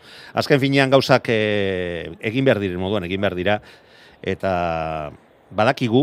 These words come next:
pisu asko duela eta ikusle asko elkartzen dituela eta babesleek ere, ba, ba, beren haien artean, ba, estropada eremu horretan jokatzea nahi izaten dutela,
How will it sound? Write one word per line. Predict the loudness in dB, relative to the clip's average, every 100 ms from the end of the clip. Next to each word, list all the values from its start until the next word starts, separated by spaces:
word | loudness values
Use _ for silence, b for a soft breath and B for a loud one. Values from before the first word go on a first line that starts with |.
| 2
pisu | -4 -2 -2
asko | 0 -2
duela | 0 0 2 0
eta | 0 -2
ikusle | -2 -4 -4 -2 -2
asko | -2 -4
elkartzen | -4 -4 -6 -6
dituela | -6 -4 -2 2 2 2 0 0
eta | -2 0 0 0 -4 B 0
babesleek | 2 2 0 0 0 2
ere, | 2 2
ba, | 4 2
ba, | 2 0 0 0 -2 -2 -2
beren | -2 -2
haien | -2 -2 -2
artean, | -4 -2 -2
ba, | -2
estropada | -6 -6 -4 -2
eremu | -2 -2 -4
horretan | -4 -4 -6 -8 B B -2
jokatzea | -2 0 0 0
nahi | 0 -2
izaten | -4 -4 -4
dutela, | -2 0